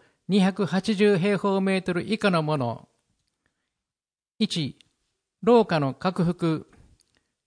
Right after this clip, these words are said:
二、階段の勾配の緩和。三、浴室の改良。四、トイレの改良。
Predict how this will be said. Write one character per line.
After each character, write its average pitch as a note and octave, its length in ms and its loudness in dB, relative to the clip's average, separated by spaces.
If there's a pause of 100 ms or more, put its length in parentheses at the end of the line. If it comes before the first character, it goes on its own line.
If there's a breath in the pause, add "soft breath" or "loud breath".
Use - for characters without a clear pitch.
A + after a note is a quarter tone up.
(640)
二、 F#3 340 2 (300)
階 A3+ 260 4
段 G#3+ 220 4
の G3 180 0
勾 A3 360 0
配 G#3+ 180 4
の G3+ 160 0
緩 E3 240 0
和。 E3 320 -2 (1200)
三、 - 520 0 (540)
浴 G3 280 2
室 - 220 0
の A3 120 4
改 G#3 280 4
良。 F#3 340 4 (1400)
四、 G3 420 4 (560)
ト C4 140 8
イ A#3+ 40 4
レ G#3 120 8
の E3 120 2
改 E3+ 260 2
良。 D3+ 320 -2